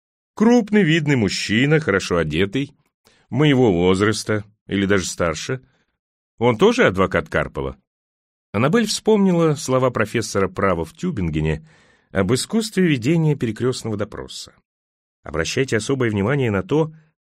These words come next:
как молчит свидетель. Молчание может быть вызывающим и виноватым, озадаченным и изобретательным. Ваша задача — правильно интерпретировать молчание свидетеля.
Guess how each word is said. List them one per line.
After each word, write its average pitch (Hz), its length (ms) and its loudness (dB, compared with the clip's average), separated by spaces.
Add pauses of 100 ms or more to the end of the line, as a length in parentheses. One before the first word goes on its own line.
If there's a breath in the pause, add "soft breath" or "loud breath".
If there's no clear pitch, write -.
как 156 560 -2 (260)
молчит 101 540 -4
свидетель. 101 640 -10 (560 soft breath)
Молчание 139 600 4
может 139 220 2
быть 120 160 0
вызывающим 123 800 0
и 127 180 -2
виноватым, 117 600 0
озадаченным 120 720 0 (220)
и 95 180 0
изобретательным. 104 920 -6 (540)
Ваша 151 340 4
задача — 123 440 2
правильно 170 520 2
интерпретировать 135 920 -2
молчание 131 500 -2
свидетеля. 82 580 -8